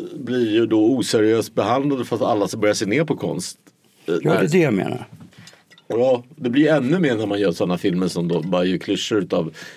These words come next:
Speaker 1: installationskonstnärer.
Speaker 2: Ja, men jag tycker samtidigt att den, den var faktiskt väldigt, eh, eh, träffande.
Speaker 1: Ja. Vi har olika meningar om den här
Speaker 2: Mm.
Speaker 1: filmen och Ruben Östlund. Men, men,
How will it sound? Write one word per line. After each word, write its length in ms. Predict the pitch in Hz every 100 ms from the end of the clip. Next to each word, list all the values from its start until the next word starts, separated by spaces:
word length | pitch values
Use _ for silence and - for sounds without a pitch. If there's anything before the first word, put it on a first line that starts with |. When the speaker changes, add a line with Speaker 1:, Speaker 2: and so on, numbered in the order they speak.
| -
Speaker 1:
installationskonstnärer. 960 | 107 95 98 90 92 - 85 78 87 - _ _ _ _ - - _
Speaker 2:
Ja, 260 | 131 131 135
men 140 | 139
jag 80 | 151
tycker 220 | 147 -
samtidigt 520 | 156 135 123 139 127
att 160 | 120 117
den, 220 | 123 123 - _ _ _ _ _ _ 214 190 -
den 180 | 123
var 120 | 131 131
faktiskt 600 | - 143 - 107 - 120
väldigt, 560 | 110 98 120 - -
eh, 140 | 98 92 - _ _ - _ _ _ _ _ _ _ -
eh, 140 | 92 -
träffande. 760 | - 165 - - 208 - - - - _
Speaker 1:
Ja. 160 | 101 101 - -
Vi 80 | 156
har 320 | 151 143 -
olika 400 | 135 123 120 120
meningar 300 | 117 107 110
om 100 | 110
den 100 | 98
här 60 | 85
Speaker 2:
Mm. 80 |
Speaker 1:
filmen 320 | 90 87 87 -
och 420 | 110 104 95 - -
Ruben 280 | 104 87 87
Östlund. 400 | 85 87 85 82 -
Men, 360 | 113 104 101 110
men, 380 | 113 113 107